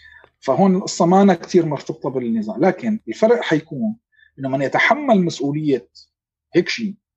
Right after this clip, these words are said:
إذا كانت السياسات خاطئة. الأنظمة الديكتاتورية هي الرأس وما حدا حيتحاسب، بينما الأنظمة الديمقراطية إذا أخطأت هي خطأ،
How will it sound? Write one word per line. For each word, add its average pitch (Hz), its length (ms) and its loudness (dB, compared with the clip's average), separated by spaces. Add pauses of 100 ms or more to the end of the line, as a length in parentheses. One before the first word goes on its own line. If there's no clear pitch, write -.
(240)
إذا 107 120 -6
كانت 185 300 2
السياسات 131 540 -4
خاطئة. 139 540 -8 (480)
الأنظمة 208 260 4
الديكتاتورية 160 680 0
هي 123 220 -4
الرأس 120 320 -6
وما 131 100 -8
حدا 139 160 -8
حيتحاسب، 110 580 -12 (380)
بينما 208 180 4
الأنظمة 196 360 4
الديمقراطية 151 640 2
إذا 127 80 0
أخطأت - 400 -4
هي 135 60 0
خطأ، 117 400 -4